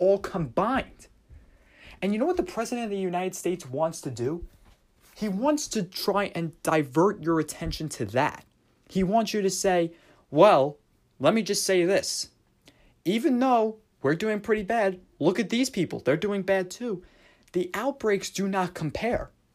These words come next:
If you are still having tens of thousands of people getting infected per day, how does that make us better? That doesn't make anybody better. Nobody is doing the right thing right now, and it shows.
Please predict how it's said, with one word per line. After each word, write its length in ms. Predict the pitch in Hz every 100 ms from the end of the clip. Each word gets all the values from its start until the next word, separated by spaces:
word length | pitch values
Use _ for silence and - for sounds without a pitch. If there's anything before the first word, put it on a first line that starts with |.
| _ _ -
If 180 | 196 151
you 280 | 147 269 339
are 40 |
still 280 | - - 220
having 340 | 208 220 175
tens 300 | - 214 214
of 100 | 196
thousands 340 | 196 196 185 175
of 140 | -
people 400 | - 214 180 170 - _
getting 260 | 185 190 202
infected 640 | 170 151 - 196 - 156 -
per 280 | - 196
day, 460 | 151 117 202 160 165 _ _ _ _ _ _ _ _ _ _ _ _ - - - 359 -
how 260 | - - 277
does 200 | 330 208
that 180 | 247 226
make 400 | 196 208 220 190
us 160 | 170
better? 600 | 127 - - 202 - - - - - - - - - -
That 140 | 226
doesn't 280 | 269 285 233
make 220 | 226 240 -
anybody 440 | 240 330 269 135 107
better. 340 | 87 - - - - - - - - - - - - - -
Nobody 540 | 143 269 339 208 185
is 200 | 175 185
doing 320 | 160 220 233 196
the 100 | 190
right 300 | 180 175 -
thing 220 | 226 247
right 180 | 185 139
now, 220 | 135 -
and 100 | 170
it 140 | 190 -
shows. 720 | - 202 233 190 - -